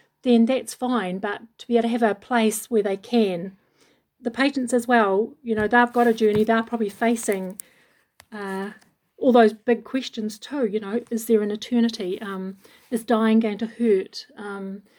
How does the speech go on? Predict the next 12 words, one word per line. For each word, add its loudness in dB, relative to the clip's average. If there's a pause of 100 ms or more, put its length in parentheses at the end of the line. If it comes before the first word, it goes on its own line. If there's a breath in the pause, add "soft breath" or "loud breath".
(240 soft breath)
just 0
things 4
that -2
the 0
ego 2
of 0
ourself -4
is, -6
is -4
actually -4
trying 2
to 0